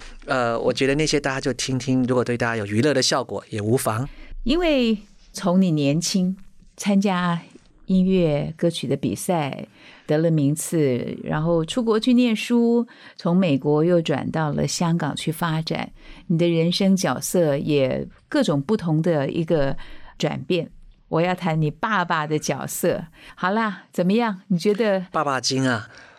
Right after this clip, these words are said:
Speaker 1: 我自己呢只有一个女儿，然后说实在，我不晓得该怎么教她呀。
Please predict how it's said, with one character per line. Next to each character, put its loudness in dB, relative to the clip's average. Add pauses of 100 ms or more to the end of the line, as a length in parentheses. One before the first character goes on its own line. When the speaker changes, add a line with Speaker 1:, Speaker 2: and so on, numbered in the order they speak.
(160)
Speaker 1:
我 -4
自 -10
己 -6
呢 -4
只 -6
有 -2
一 -6
个 -4
女 -6
儿， -10 (120)
然 -6
后 -10 (320)
说 0
实 -2
在， -4 (240)
我 -6
不 0
晓 0
得 -6
该 -2
怎 -4
么 -8
教 -4
她 -6
呀。 -8